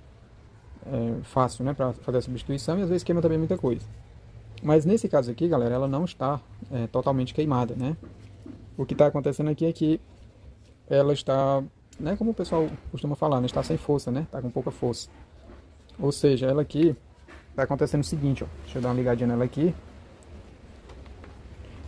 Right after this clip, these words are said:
No aparelho, lá, na verdade, eu não sei nem como é que tá sendo o comportamento lá no aparelho. Acho que não tá mais dando nada, né? Mas ao, ao chegar aqui, pessoal, e fazer o teste, ó,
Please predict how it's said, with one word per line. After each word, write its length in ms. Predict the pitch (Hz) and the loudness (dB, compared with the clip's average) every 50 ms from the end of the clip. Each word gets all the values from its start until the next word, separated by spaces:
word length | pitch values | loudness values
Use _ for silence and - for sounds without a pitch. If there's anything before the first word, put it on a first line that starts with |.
| - - - | -8 0 4
No 120 | 196 233 | 6 6
aparelho, 560 | 208 175 170 151 139 156 190 202 151 120 123 143 | 6 8 8 8 8 8 6 6 4 2 -2 -2
lá, 180 | 139 151 - 190 | 0 2 2 2
na 80 | 170 | 2
verdade, 200 | 156 160 160 175 | 2 4 4 4
eu 20 | 180 | 2
não 60 | 185 | 2
sei 100 | - 175 | 2 0
nem 80 | 180 | 0
como 160 | 175 185 185 185 | 2 2 2 2
é 20 | |
que 60 | - | 2
tá 100 | - 175 | 2 2
sendo 140 | - 180 175 | 2 2 2
o 20 | 165 | 2
comportamento 460 | 165 151 165 156 - 160 147 143 - | 2 4 4 4 4 4 2 2 2
lá 80 | 156 151 | 2 2
no 60 | 151 | 2
aparelho. 320 | 147 180 170 151 127 113 | 4 4 4 4 4 2
Acho 100 | 131 - | 0 -2
que 60 | - | -2
não 60 | 160 151 | -4 -2
tá 80 | 160 160 | 0 0
mais 160 | 160 156 156 | 0 2 2
dando 320 | 165 156 156 160 170 180 | 2 2 2 2 2 4
nada, 280 | 180 151 139 135 123 120 | 4 4 4 4 4 4
né? 220 | 120 135 175 202 - - - - - - - - - - - - - - - - - - - - | 2 2 0 0 -2 -6 -10 -10 -10 -10 -10 -8 -8 -6 -6 -6 -6 -6 -6 -8 -8 -8 -2 2
Mas 280 | 175 151 156 156 151 | 4 6 6 8 8
ao, 360 | 165 185 202 196 175 170 160 - | 6 6 6 6 4 4 2 0
ao 400 | 156 165 180 180 165 143 135 - - - - - - - | 2 2 4 4 2 2 0 -4 -10 -16 -20 -20 -18 -16
chegar 380 | - - - 147 131 135 135 | -8 -4 -2 0 2 4 4
aqui, 340 | 135 127 - 135 139 156 160 | 2 2 0 -2 0 0 0
pessoal, 320 | - 127 - - 127 123 | -2 -4 -4 -2 -2 -2
e 60 | 123 117 | -2 -2
fazer 260 | - 135 127 120 127 | -4 -4 -2 -2 -2
o 80 | 120 | -2
teste, 320 | - - 151 160 143 - | 2 2 4 4 2 0
ó, 40 | - | -4